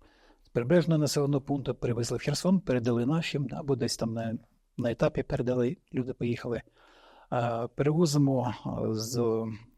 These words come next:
скажімо так, з квартири, з домівки до лікарні, знову забираємо. Справа в тому, що в деяких містах, рай-, м, районах міста не працюють ліфти, ви знаєте, так це? А люди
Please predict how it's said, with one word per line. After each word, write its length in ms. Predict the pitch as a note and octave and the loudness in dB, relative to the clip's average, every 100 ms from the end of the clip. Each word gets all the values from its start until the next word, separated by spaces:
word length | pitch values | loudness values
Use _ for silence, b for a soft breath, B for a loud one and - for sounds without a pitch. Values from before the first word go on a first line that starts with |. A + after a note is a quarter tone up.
| _ _ _ _ _ | _ _ _ _ _
скажімо 540 | - - - B2+ A#2+ | -18 -16 -4 -4 -2
так, 340 | - G#2+ - - _ _ _ _ _ _ | -4 -6 -8 -20 _ _ _ _ _ _
з 120 | - | -10
квартири, 600 | - B2 B2 - E3+ D3+ | -2 0 2 4 6 6
з 80 | A#2 | 2
домівки 760 | A2+ A#2+ C3+ D3+ - B2+ A#2 A2+ | 0 0 2 0 -2 -2 0 -2
до 180 | A#2+ A#2 | -2 -2
лікарні, 600 | B2 - D#3+ C#3 C3+ B2 _ _ _ | 0 0 0 2 0 -2 _ _ _
знову 340 | - B2 D#3 C#3 | -8 -2 0 0
забираємо. 520 | C3+ A#2+ B2 A2+ A2+ _ b b b b | -2 -2 -2 -4 -6 _ b b b b
Справа 240 | - - C3+ | -4 0 2
в 40 | |
тому, 160 | D#3 F3 | 4 2
що 140 | - | 2
в 40 | B2 | 0
деяких 360 | C#3+ C3+ C3 | 0 0 -2
містах, 500 | C3 - C#3 A2 - - | -4 -2 0 -2 -4 -4
рай-, 280 | C3+ D3 B2 | 0 0 0
м, 220 | C3+ B2+ | -2 -2
районах 400 | B2+ C#3 C3 - | 0 2 0 0
міста 440 | D#3+ E3+ - A2+ A2+ | 2 2 0 -4 -2
не 100 | B2+ | -4
працюють 480 | - B2+ - C3+ - | -2 -2 0 -2 -2
ліфти, 240 | B2+ - | -2 -2
ви 120 | G2+ | -2
знаєте, 380 | A#2+ - G#2 G#2+ | -2 -2 -6 -6
так 220 | - E3 | -4 -4
це? 180 | - - - b b b b b | -4 -8 -8 b b b b b
А 260 | - A2+ A2 | -4 -2 0
люди 480 | A2+ D#3+ C#3 C3+ | 0 0 2 2